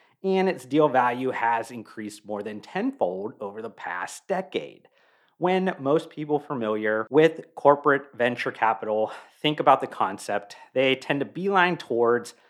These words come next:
like, large tech companies like Google or Facebook, but this type of investing is done by every sector in the economy. And that includes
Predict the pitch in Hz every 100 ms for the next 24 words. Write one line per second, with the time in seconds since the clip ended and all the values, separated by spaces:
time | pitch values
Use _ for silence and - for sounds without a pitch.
0 | _ - - 135 143 147 151 - - -
1 | 127 - 117 110 113 107 101 98 185 190
2 | 180 170 160 156 - 87 82 87 - 170
3 | 170 - 143 143 - 113 117 - _ _
4 | - 226 311 311 226 147 120 117 - 127
5 | 120 101 - 113 113 117 123 - 104 110
6 | - 120 120 120 120 - - 107 - -
7 | 107 104 - 101 98 104 _ 104 117 -
8 | 180 185 120 85 - _ - 190 185 208
9 | 285 285 - - 120 120 123